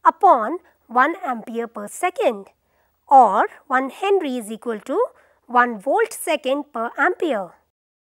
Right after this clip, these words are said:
Let us find out the self-induction of a long solenoid. A solenoid is a tightly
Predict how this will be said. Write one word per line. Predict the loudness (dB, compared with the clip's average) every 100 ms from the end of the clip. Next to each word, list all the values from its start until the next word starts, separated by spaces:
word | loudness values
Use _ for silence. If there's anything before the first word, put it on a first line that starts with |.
| _ _ _ _ _ _
Let | -6 -4
us | -4
find | -2 0 0 0
out | 0 -2 -8
the | -10
self-induction | -10 -4 -4 -2 -2 0 -2 -8 -12 -10 -10 -14 _
of | 0 0 0 -8 -8 -6
a |
long | -4 -4 -6
solenoid. | -8 -4 -2 -2 -4 -8 -14 _ _ _ _ _
A | -10
solenoid | -6 0 2 2 0 -2 -6 -10 -12
is | -8
a | -8 -8 -6
tightly | -4 -4 0 0